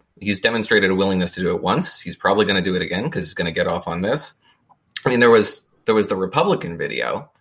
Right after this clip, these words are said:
which, you know, if, I don't know if you, if you caught the Republican video, but they had a montage of Democrats saying in early seventeen that they wanted Donald Trump to be impeached. Um, it didn't have the precise emotional,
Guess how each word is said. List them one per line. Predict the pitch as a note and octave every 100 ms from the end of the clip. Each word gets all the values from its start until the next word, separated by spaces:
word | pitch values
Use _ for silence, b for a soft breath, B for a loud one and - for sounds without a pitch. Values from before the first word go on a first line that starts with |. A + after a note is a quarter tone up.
| _ _ _ -
which, | F#2 F2 - - -
you | G2+
know, | F#2 F2+ G#2 G2+
if, | F#2+ F#2+ -
I | F#2+ G2
don't | F#2+
know | F#2+
if | -
you, | F#2+ -
if | G2+ F#2+
you |
caught | - A#2 A2
the | G2
Republican | F2 B2+ C3+ B2 F#2+ E2+
video, | E2+ D#2 C#2 F#2 -
but | F2 E2+ -
they | F#2
had | G#2 F#2+
a |
montage | E2 F#2 G2 G#2 F#2+ F2+ F2+
of | D#2+
Democrats | F#2 F#2 F2+ E2+ F2
saying | - F2 F2 E2 _
in | G#2+ G#2+
early | A2 G#2+
seventeen | F2+ G2 E2+ D2+ - D3 F2+ E2
that | D#2+ D#2
they | F#2+
wanted | F#2+ F#2 F2+ E2 - B B B B
Donald | G2 F#2 F2
Trump | G2+ F2+
to | F#2+
be | F2
impeached. | E2 - E3 A2 - - - b b b b b
Um, | G2+ G2+ G2
it | G#2
didn't | E3 F3
have | D#3 D#3
the | G#2+
precise | A#2+ - D#3+ D#3 -
emotional, | G#2+ A2 C#3 - D3+ A#2 G2+ F#2 -